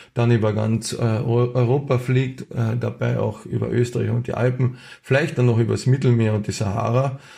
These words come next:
dann kann man sich vorstellen, dass sich, äh, die Probleme, die Gefahren, äh, aufsummieren. Wir sprechen hier von einer kumulierenden Wirkung, äh, und man auch,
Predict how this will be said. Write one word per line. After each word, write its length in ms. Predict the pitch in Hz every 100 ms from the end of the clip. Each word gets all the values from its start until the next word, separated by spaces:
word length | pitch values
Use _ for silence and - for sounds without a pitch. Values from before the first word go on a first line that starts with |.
| - _
dann 140 | - 101
kann 160 | 120
man 100 | 117
sich 140 | 120 110
vorstellen, 800 | - 113 131 - 127 127 127 127 - - - - _ -
dass 280 | 123 120
sich, 420 | 131 123 117 - -
äh, 280 | 120 113
die 140 | 101 117
Probleme, 720 | - 113 113 120 147 139 135
die 120 | 123
Gefahren, 760 | 107 104 - 117 117 131 127 127 - - -
äh, 140 | 113
aufsummieren. 1000 | 107 117 156 - 151 139 143 147 151 139 - - -
Wir 240 | 117 120 127
sprechen 380 | - 113 123
hier 160 | 123 117
von 160 | 117 107
einer 240 | 107 104
kumulierenden 720 | - 120 113 120 120 110 107
Wirkung, 540 | 113 156 147 156 156 156 - - - - -
äh, 60 |
und 420 | 110 107 - 127 127
man 160 | 110
auch, 240 | 110 113